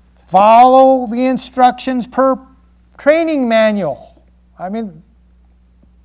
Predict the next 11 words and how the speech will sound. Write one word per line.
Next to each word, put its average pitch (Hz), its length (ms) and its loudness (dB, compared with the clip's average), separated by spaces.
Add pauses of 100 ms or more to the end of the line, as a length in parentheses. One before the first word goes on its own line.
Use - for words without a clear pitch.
(240)
when 190 160 -6
they, 226 120 -4
when 185 360 -10
they 226 200 -2
roll 208 320 0
that 247 200 -2
person 247 360 -4
into 233 200 -8
that 233 200 -4
E 247 200 -4
R, 240 340 -6